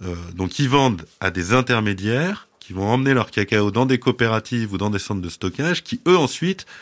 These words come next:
vont, euh, vendre, euh, leur, leur cacao au prix de la Bourse de Londres et de New York. Et donc là, selon le pays où vous êtes, c'est très différent. Soit le producteur est directement en négociation avec l'intermédiaire. Donc vous imaginez le producteur, ce qu'on appelle le prix bord champ, pour le coup. Donc il est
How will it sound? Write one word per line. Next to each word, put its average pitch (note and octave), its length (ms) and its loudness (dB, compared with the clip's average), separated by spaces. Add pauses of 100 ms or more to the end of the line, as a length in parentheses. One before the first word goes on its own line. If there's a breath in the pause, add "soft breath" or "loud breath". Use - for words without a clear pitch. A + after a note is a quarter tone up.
(340 loud breath)
vont, A#2+ 320 0 (100)
euh, F#2+ 160 -4 (360)
vendre, A2+ 380 0
euh, F2 200 -2
leur, F2+ 260 -6
leur G2 220 -4
cacao A#2 560 2 (180)
au F#2+ 120 -8
prix C3+ 200 -2
de C3+ 60 2
la G#2+ 100 4
Bourse G2+ 200 -4
de G2 80 0
Londres A2 240 -2
et G2+ 40 -4
de F#2+ 60 -6
New G2 80 -2
York. F#2 240 -8 (800 loud breath)
Et F#2 40 -8
donc G2+ 160 0
là, F3 140 6
selon D3 300 4
le C3+ 60 2
pays C#3+ 240 4
où C3 60 2
vous B2 140 2
êtes, E3 140 0
c'est B2 120 0
très - 180 0
différent. C3 420 -4 (480 loud breath)
Soit F#3+ 360 4
le D#3 100 4
producteur C3+ 520 2
est A2+ 60 4
directement C#3 600 2
en - 20 2
négociation A#2 680 0
avec G2 220 0
l'intermédiaire. F#2+ 760 0 (140)
Donc F2+ 100 -10
vous F2+ 140 -8
imaginez G#2 460 -2
le G2+ 100 0
producteur, F#2+ 540 -4
ce - 60 -12
qu'on F#2 120 -6
appelle F2+ 220 -2
le F2 100 -2
prix F#2+ 200 -8
bord G#2+ 280 2
champ, B2+ 280 -2
pour G2 180 -8
le E2+ 80 -6
coup. A2+ 220 -10
Donc A2+ 240 -10
il F2+ 80 -8
est E2+ 140 -4